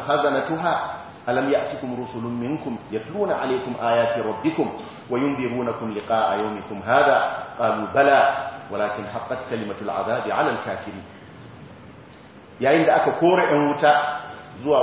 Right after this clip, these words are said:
wuta, mala'iku masu gadinta za su ce musu, ba, an, an, suna zuwa sai a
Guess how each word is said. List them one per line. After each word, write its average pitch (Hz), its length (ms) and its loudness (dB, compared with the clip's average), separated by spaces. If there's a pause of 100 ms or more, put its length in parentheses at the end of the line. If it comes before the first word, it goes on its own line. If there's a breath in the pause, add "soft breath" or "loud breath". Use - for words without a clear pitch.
(120)
wuta, 123 180 0 (2250)
mala'iku 127 680 2 (340)
masu 123 300 2
gadinta 156 800 0 (580)
za 151 260 2
su 156 120 -4
ce 156 140 2
musu, 143 300 -4 (1080)
ba, - 80 0
an, 160 340 0
an, 160 100 0 (260)
suna 165 320 4
zuwa 190 520 6
sai 165 100 2
a 135 100 6